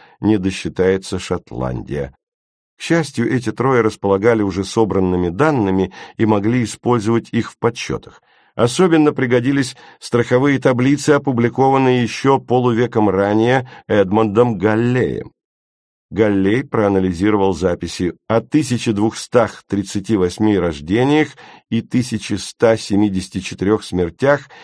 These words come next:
из архива немецкого города Бреслау и составил таблицы, из которых следовало,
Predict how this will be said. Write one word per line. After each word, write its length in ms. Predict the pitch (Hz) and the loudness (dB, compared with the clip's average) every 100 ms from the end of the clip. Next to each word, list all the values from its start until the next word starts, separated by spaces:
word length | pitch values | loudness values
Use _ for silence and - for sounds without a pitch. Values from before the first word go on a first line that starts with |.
| - - - | -20 -20 -8
из 180 | 117 117 | -4 -2
архива 380 | 123 123 160 139 | -2 0 0 2
немецкого 640 | 131 139 135 - 120 113 | 2 2 0 -2 -2 -2
города 480 | 98 127 120 110 113 | 0 2 2 2 0
Бреслау 880 | 95 110 92 - 64 58 50 50 - _ _ _ - | 2 0 0 -4 -4 -4 -4 -8 -16 _ _ _ -10
и 60 | |
составил 520 | 107 110 - 160 131 | -4 -4 0 2 2
таблицы, 520 | 113 123 143 175 - 120 | 2 0 0 -2 -2 -4
из 80 | |
которых 380 | - 120 127 120 | -4 -2 -2 -4
следовало, 600 | - 156 165 160 160 143 | -2 0 2 4 4 2